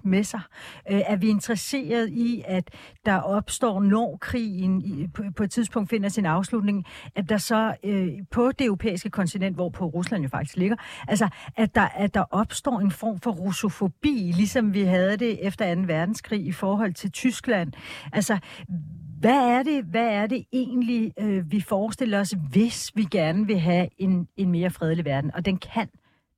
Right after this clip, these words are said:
dårligt blive mere konfliktfyldt, tænker jeg, end, end, øh, end den er lige nu. Og så er der jo spørgsmål om, hvordan skaber vi fred? Øh, der kan det jo godt være, at amerikanerne, de jo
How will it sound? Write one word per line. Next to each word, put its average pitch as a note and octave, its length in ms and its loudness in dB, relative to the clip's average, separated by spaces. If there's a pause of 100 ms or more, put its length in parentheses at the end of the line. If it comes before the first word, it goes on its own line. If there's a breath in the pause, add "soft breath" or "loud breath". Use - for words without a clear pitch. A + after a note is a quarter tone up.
(100)
dårligt F3 340 0
blive F3 240 2
mere F3+ 360 2
konfliktfyldt, F3+ 880 -2
tænker D#3 260 0
jeg, D3 260 0 (420 loud breath)
end, F3+ 280 2 (160)
end, E3+ 320 2
øh, D3+ 220 2
end E3 160 2
den D#3 160 2
er D3 140 4
lige E3 200 2
nu. D#3 220 2 (800 loud breath)
Og G#3+ 120 2
så - 100 2
er C#4+ 40 4
der D4 80 4
jo D4 80 4
spørgsmål A#3+ 480 0
om, G#3 100 2
hvordan G#3+ 300 2
skaber A3+ 440 -2
vi F#3 160 -2
fred? F#3 380 0 (240)
Øh, F3+ 400 0 (720 loud breath)
der A#3 120 4
kan D4+ 180 -2
det C#4 60 2
jo B3 120 2
godt A3 200 2
være, A3+ 160 2
at G3+ 60 2
amerikanerne, G#3 800 0 (160)
de A#3 160 0
jo E3 460 -2